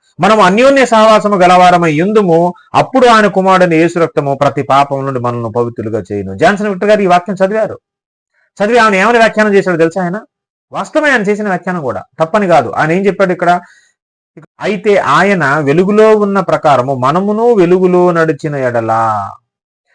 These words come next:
మనము అన్యోన్య సహవాసము గలవారమై ఉంటాము." అంటే వెలుగులోనే నడుస్తూ ఉన్నాం, ఆయనతో అన్యోన్య సహవాసం గలవారి ఉన్నాం, అయినా కూడా అప్పుడు ఆయన కుమారుడు యేసు రక్తం ప్రతి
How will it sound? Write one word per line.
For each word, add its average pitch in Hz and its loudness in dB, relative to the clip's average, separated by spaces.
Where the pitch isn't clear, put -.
మనము 220 2
అన్యోన్య 240 2
సహవాసము 202 2
గలవారమై 156 2
ఉంటాము." 117 -8
అంటే 208 -2
వెలుగులోనే 190 2
నడుస్తూ 226 0
ఉన్నాం, 160 -4
ఆయనతో 180 0
అన్యోన్య 202 0
సహవాసం 220 2
గలవారి 247 4
ఉన్నాం, 185 -4
అయినా 131 -6
కూడా 120 -2
అప్పుడు 147 -2
ఆయన 131 -2
కుమారుడు 139 -2
యేసు 135 -6
రక్తం 127 -8
ప్రతి 135 -2